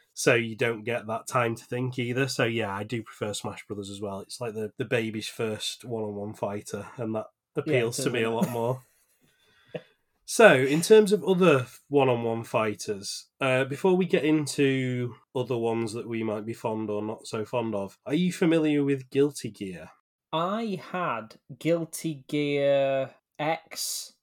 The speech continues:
Speaker 2: for the
Speaker 1: Hmm.
Speaker 2: Dreamcast. It was one of the few one-on-one fighters, other than I can never remember the other,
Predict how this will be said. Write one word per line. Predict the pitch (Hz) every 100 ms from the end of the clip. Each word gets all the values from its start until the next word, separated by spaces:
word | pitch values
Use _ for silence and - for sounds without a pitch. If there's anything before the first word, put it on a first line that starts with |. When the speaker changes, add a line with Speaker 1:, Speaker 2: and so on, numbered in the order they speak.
| _
Speaker 2:
for | - - - 143 135 127
the | 135
Speaker 1:
Hmm. | 127
Speaker 2:
Dreamcast. | 110 135 139 135 127 - 123 113 - - - - 151
It |
was | 143 143
one | 139 147
of |
the | 131
few | - 160 156
one-on-one | 143 151 143 143 143
fighters, | - 143 135 131 123
other | 156 147 160
than | 139 151 147 117 117 120 _ _ _ _ _ _ -
I | 139 -
can | 151 143 151
never | 160 170
remember | 165 165 160 139
the | 127
other, | 123 127